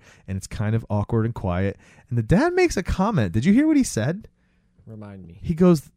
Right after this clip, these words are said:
Speaker 1: "This marriage has run out of conversation.
Speaker 2: Oh, yeah, when they're at the dinner table.
Speaker 1: Maybe we should have another baby." Like,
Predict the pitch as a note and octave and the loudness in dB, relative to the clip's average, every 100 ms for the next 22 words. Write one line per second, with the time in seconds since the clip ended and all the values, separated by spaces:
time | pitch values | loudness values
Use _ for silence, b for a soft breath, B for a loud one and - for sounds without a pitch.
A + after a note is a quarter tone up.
0 | _ _ - C3+ D3 F3+ G3+ D3 B2 C3 | _ _ -6 -4 0 2 2 2 2 2
1 | C#3 C3+ B2 - C3 A#2+ - A#2 C3+ - | 2 0 -2 -2 -4 -4 -6 -4 -6 -8
2 | D#2+ B2 G#2 F2+ A2+ A#2 F#2+ F#2+ G2+ F#2+ | -10 -10 -14 -14 -14 -12 -14 -16 -16 -16
3 | G2 B2 - D2+ C2 A#2 B2 C#3 D3 C#3 | -16 -16 -18 -20 -4 2 4 4 2 2
4 | C#3+ B2 B2+ A#2+ A#2+ G#2+ F2+ G#2 A2+ F#2 | 2 2 0 0 0 0 0 -2 -2 -6
5 | D2+ G#2 G2 - | -8 -8 -8 -10